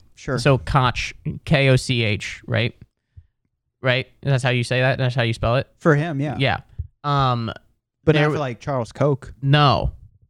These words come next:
Speaker 2: That, uh, yeah,
Speaker 1: But
Speaker 2: words
Speaker 1: it's
Speaker 2: are
Speaker 1: the
Speaker 2: very
Speaker 1: same thing.
Speaker 2: silly. But, so, like, that one I understand, like, Koch, Koch, that's how I can see how that's supposed to be pronounced.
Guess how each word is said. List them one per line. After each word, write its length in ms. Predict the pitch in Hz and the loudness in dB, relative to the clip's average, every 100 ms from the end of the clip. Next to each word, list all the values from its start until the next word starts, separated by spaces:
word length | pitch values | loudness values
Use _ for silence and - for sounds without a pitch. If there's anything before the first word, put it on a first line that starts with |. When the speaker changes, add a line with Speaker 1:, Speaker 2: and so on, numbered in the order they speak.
| - | -2
Speaker 2:
That, 220 | 156 - | 0 0
uh, 100 | 147 156 151 | -2 -4 -4
yeah, 180 | 156 170 | 2 4
Speaker 1:
But 80 | 135 | 6
Speaker 2:
words 240 | 151 180 | 6 6
Speaker 1:
it's 40 | 160 | 4
Speaker 2:
are 0 | |
Speaker 1:
the 40 | |
Speaker 2:
very 220 | 139 135 | 4 4
Speaker 1:
same 60 | 135 | 2
thing. 60 | |
Speaker 2:
silly. 400 | 123 131 104 87 - _ _ _ _ | 0 2 2 -2 -8 _ _ _ _
But, 300 | 147 143 - - - | 2 2 2 -8 -10
so, 140 | - | 0
like, 160 | 185 160 | 4 4
that 140 | 202 | 6
one 100 | 226 | 6
I 80 | 190 | 6
understand, 540 | 175 160 147 147 147 - | 6 4 4 4 4 4
like, 160 | 127 117 | 0 2
Koch, 360 | 139 127 123 - | 4 4 4 2
Koch, 220 | 127 120 | 2 4
that's 220 | 135 131 | 2 0
how 260 | - 127 123 | 2 4 4
I 140 | 131 | 2
can 140 | 135 131 | 0 -2
see 340 | - 123 127 | -2 -2 0
how 140 | 131 113 | 0 2
that's 200 | 120 - | 0 -2
supposed 300 | - 123 - | -2 -2 -2
to 60 | |
be 380 | 120 120 110 101 _ _ - | -2 -2 -2 -4 _ _ -2
pronounced. 520 | 113 110 117 - | 0 2 0 -2